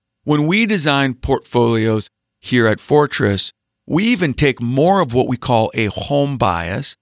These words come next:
because if we had a balanced portfolio and we had an all-stock portfolio, sixty percent of your money would be in the U S and forty percent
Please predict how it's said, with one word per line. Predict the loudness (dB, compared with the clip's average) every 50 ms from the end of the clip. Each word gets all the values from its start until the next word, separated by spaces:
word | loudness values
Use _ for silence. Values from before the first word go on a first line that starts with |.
| _ _ _ _ _ _
because | -4 -2 0 0 0
if | 0 0
we | 0 2
had | 2 2
a | 0
balanced | 0 0 0 2 2 0 0 0 -2
portfolio | 0 0 0 -2 0 0 0 2 2 2 0 0 -2 -2 -4 -6 -8 -10 -14 _ _ _ _ _ -4
and | -2 0 2
we | 2 2
had | 2 2
an | 2 2
all-stock | 2 2 2 0 0 0 0 -2 -2 -4 -4
portfolio, | -4 -4 -4 -4 -2 -2 0 0 0 0 -2 -2 -2 -4 -6 -8 _ _ _ _ _
sixty | -6 -4 -2 -2 0 -2 -2 -2 -2 -2
percent | -2 -2 0 0 0 0 0
of | 0 -2
your | -2 0
money | 0 2 2 2 2 0 -2 -2 -4 -8 _ _ _ _ _ -2
would | -2 0 0
be | 2 2 2
in | 2
the | 2 2
U | 2 2 2 2
S | 2 0 -2 -4
and | -4 -6
forty | -4 0 0 2 2 2 -2 -2
percent | -2 -2 -2 -2 -2 -2 0 -2 -2 -4 -6